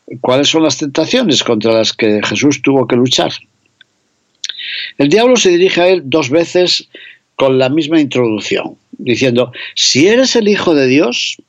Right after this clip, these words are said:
en los versículos tres y nueve. Es decir,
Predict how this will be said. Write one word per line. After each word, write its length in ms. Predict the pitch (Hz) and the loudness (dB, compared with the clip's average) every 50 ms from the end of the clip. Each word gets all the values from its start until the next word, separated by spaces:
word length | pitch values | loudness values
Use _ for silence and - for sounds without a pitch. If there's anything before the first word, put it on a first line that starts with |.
| _ _ _ _ _ _ _ | _ _ _ _ _ _ _
en 120 | - 113 110 | -6 -4 -4
los 120 | 104 98 | -4 -2
versículos 680 | 101 110 104 - - 165 156 - 160 160 147 - - - _ | -4 -4 -2 -2 -2 -2 0 2 2 2 2 0 -6 -6 _
tres 460 | - 185 226 262 269 - - - - _ _ _ _ _ _ _ | 0 0 0 0 0 -2 -4 -6 -10 _ _ _ _ _ _ _
y 120 | 120 113 | 0 0
nueve. 440 | 107 110 113 92 78 71 - - - _ _ _ _ _ _ _ _ _ _ _ | 2 2 0 -2 -2 -6 -10 -12 -16 _ _ _ _ _ _ _ _ _ _ _
Es 140 | - 151 147 | 0 2 2
decir, 320 | 151 139 - 104 - - | 2 2 0 -4 -6 -6